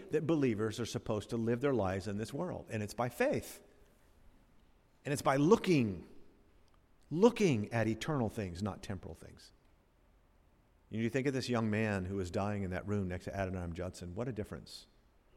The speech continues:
between how he went into eternity and Adoniram Judson, who said, "When Christ calls me home, I'll be glad to go." What a difference. Maybe you're at home, you're not saved.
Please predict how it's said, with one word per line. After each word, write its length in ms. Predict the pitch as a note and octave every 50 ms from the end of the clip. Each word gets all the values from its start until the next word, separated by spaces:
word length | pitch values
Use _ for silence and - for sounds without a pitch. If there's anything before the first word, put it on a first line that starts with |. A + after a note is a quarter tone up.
| - - - _ _ _ _ _ _ _ _ _ _ _ -
between 260 | - - A#2+ B2 A2
how 240 | F#2+ A2 A#2+ A#2 G#2
he 220 | F#2 B2+ D#3 F3+
went 180 | F3+ D#3 B2+ A2+
into 220 | G2+ F#2+ - G2+
eternity 580 | F#2+ F2 E2+ F#2+ F2+ F2 E2 D#2+ E2 F2 G2 - - - - - - _ _ _ _ _ _ _ _ - _ _ _ _ _ _ _ - - - _ -
and 160 | G2+ G2+ -
Adoniram 400 | - B2+ C#3+ D3+ C#3 A#2 G#2+ A2
Judson, 320 | G2 A#2+ C3+ C#3+ - A#2+ G#2
who 80 | G2
said, 380 | F#2+ - - G#2+ G2+ G2 F#2+ G2+
"When 140 | G2+ G2+ F#2+
Christ 320 | - C3 B2 A#2+ G#2+ -
calls 260 | - A#2 A2 G2+ F#2
me 80 | G2+ F#2+
home, 280 | E2+ G#2 G#2+ G2 F#2+
I'll 100 | F#2 G2
be 100 | F#2 F2
glad 640 | D#2+ E2+ F2+ F2+ F#2 F#2+ G2 G2+ G2+ G2+ G2+ G2+ G2
to 80 | - G2
go." 200 | - D#2 D2 - - - _ - _ - _ _ _ _ _ _ _ _ _ _ _ _ _ _ _ _ _ _ _ _ _ _ - _ _
What 100 | G2 G2+
a 40 | G#2
difference. 500 | G2+ G2 - - - - - - - - _ _ _ _ _ _ _ _ _ _ _ _ _ _ _ _ _ _ _ _ _ _ _ _ _ _ _ _ _ _
Maybe 200 | F2+ G#2 A2+ A#2+
you're 120 | B2 B2+ B2
at 80 | A2+
home, 220 | A#2 B2 A2+ G2+ G2
you're 100 | F#2 F#2
not 180 | F#2 F2 E2
saved. 420 | - - G#2+ F2+ E2+ E2+ E2 E2